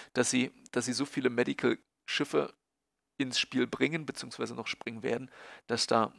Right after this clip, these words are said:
ähm, da, ich denke mal, dass da noch was passiert. Also das ist so mein Ding. Das ist so mein Quo Vadis Mister Fleck und mein Quo Vadis,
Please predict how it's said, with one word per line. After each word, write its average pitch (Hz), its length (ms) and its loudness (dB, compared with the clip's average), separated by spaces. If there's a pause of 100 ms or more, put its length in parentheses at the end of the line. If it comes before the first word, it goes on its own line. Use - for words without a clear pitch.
(140)
ähm, 113 400 -6
da, - 120 -10
ich - 140 -16
denke 123 220 0
mal, 117 120 4
dass 113 160 0
da 117 120 2
noch 113 160 -4
was 110 120 -4
passiert. - 480 -8 (140)
Also 123 160 -4
das 151 180 6
ist - 120 -2
so 135 200 2 (640)
mein 117 260 6
Ding. 175 300 2 (400)
Das 127 140 -2
ist 131 80 -4
so - 80 0
mein 123 260 8
Quo 120 280 -6
Vadis 139 400 6
Mister 123 260 0
Fleck - 380 4
und 120 180 -8
mein 123 180 2
Quo 127 240 -10
Vadis, 127 440 4